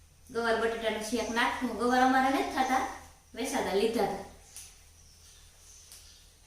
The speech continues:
ને ગવાર બટેટાનું શાકમાં અમે થોડો ગોળ નાખીએ, ગોળવાળું ગવાર બટેટાનું શાક કરવું.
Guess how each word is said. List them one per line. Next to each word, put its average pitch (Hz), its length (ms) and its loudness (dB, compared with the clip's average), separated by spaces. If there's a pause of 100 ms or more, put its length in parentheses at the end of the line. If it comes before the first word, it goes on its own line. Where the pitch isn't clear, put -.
(320)
ને 196 120 -12
ગવાર 233 280 2
બટેટાનું 220 400 -4
શાકમાં 220 480 0
અમે 214 120 -6
થોડો 202 220 0
ગોળ 208 320 6
નાખીએ, 190 380 -2
ગોળવાળું 202 520 4
ગવાર 190 260 2
બટેટાનું 190 420 -4
શાક 185 340 -8
કરવું. 180 240 -12